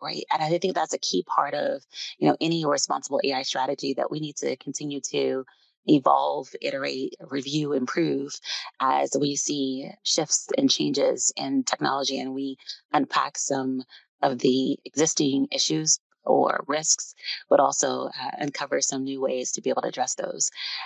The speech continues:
And then from a personal perspective, you know, I, I continue to look for opportunities for us to engage in these conversations because I believe that there is, uh, not just a responsibility that tech or hyperscalers have in the way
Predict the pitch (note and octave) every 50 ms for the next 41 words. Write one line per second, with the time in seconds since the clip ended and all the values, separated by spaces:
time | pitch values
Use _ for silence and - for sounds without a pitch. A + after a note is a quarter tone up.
0 | - - - F#3+ G3+ A#3+ A#3+ F4+ F4 F4 C4+ E3 - - F#3 G#3+ - - F3 D3
1 | - - C3+ C3 - - D3 D3+ - - D3+ D3 C#3+ D3 D3 D3 - _ - -
2 | - - - _ - E3 F3+ E3+ E3 D3+ - - _ - D3 D#3 D#3+ F3 F3+ F3+
3 | D#3+ - - D#3+ E3+ - - F3+ E3+ - - F#3 F3 E3+ E3 D#3 - - D3+ C#3
4 | C3+ - - - - C#3+ - - C#3+ - - - - - D#3+ D#3 D3 C#3+ C#3 C3+
5 | C3 B2+ - - D3 C#3 C3+ C3+ C#3 - - - - - C#3 C3+ C3+ - C#3+ C#3+
6 | - C#3+ C#3+ C#3+ - D3 D3 C#3 C3+ B2+ - - - C#3 C3+ C3+ B2+ B2+ - C#3+
7 | D3 - - - C3+ C#3+ - - - - - - - - - - - E3+ D#3 D#3+
8 | D#3+ D3+ - E3+ E3 F3 E3+ - - C#3 - - C#3+ C#3+ C#3+ D3+ D3 C#3 C#3 C3+
9 | C3+ C3 - - - - - - - - - - - - D#3+ F3 - - - E3
10 | D#3+ - - C#3+ C3+ F3 - - - D3+ D3+ - - - - D3 C#3+ C#3 C#3 C#3
11 | C#3 B2+ C#3 B2+ B2+ C3 - - - - - - C#3+ C#3 C#3+ - - - - -
12 | - - D3 - - D3+ - - D3 C#3+ C#3 C#3 C#3 C#3 - - - C3+ C3+ C#3
13 | C#3 D3 C#3+ - - - - - - - - - C#3+ D3 C#3+ C3+ C3+ C#3 C3 C3
14 | C3+ C3+ C3+ C3